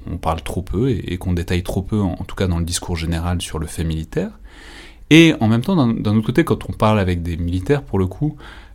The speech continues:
euh, c'est au contraire tout à fait apparent, notamment ceux qui ont été blessés ou qui ont eu des, des blessés proches d'eux en opex, euh, par exemple, savent très bien, euh, ce qui est dû, euh, au S S A. Alors,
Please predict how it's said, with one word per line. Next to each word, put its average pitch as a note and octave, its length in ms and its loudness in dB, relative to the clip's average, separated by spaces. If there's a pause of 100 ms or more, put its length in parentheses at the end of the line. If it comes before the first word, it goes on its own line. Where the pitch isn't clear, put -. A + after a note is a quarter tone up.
euh, E2+ 240 0
c'est E2+ 140 -2
au F2 60 0
contraire F2+ 340 -2
tout - 180 -8
à E2 40 0
fait - 140 -6
apparent, G2 480 0
notamment D#2+ 460 -4
ceux F2+ 200 -4
qui - 120 -10
ont D#2+ 80 -4
été D#2 200 -8
blessés F2+ 420 0
ou E2 220 -6
qui - 140 -16
ont E2 120 -4
eu F2 160 -2
des, E2 200 -8
des E2 180 -10
blessés E2+ 340 -4
proches E2+ 280 -4
d'eux F2 340 -4 (160)
en F2 120 -4
opex, F2 380 -4
euh, F2 40 -6 (140)
par D#2+ 120 -6
exemple, F2+ 300 -4 (380)
savent - 280 -6
très - 180 -4
bien, F#2 460 0
euh, D#2+ 200 -4
ce - 100 -4
qui - 180 -6
est D#2 40 -2
dû, F2+ 340 -2 (100)
euh, D2 260 -8
au F2+ 180 -2
S E2 160 -2
S - 220 -12
A. - 40 -18 (720)
Alors, B2 320 4